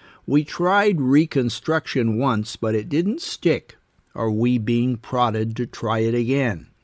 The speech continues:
That knee has been on the necks of African Americans for way more than eight-plus minutes, and plagues like the coronavirus have been around for thousands of years.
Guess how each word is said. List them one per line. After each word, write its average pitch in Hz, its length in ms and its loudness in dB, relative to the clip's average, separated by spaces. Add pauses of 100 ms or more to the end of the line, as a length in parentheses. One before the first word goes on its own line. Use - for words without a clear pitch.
(500)
That 147 320 2
knee 147 380 6
has 123 220 0
been 139 200 2
on 131 120 0
the 120 120 2
necks 127 280 -2
of 127 140 2
African 127 460 0
Americans 120 520 0
for 120 200 0
way 135 320 2
more 147 320 6
than 120 180 2
eight-plus 117 680 0
minutes, 120 480 0
and 110 240 0
plagues 160 560 2
like 135 260 2
the 123 120 -4
coronavirus 123 1160 2
have 117 120 -2
been 123 160 2
around 120 420 0
for 135 140 -6
thousands 131 720 0
of 143 100 0
years. 147 600 0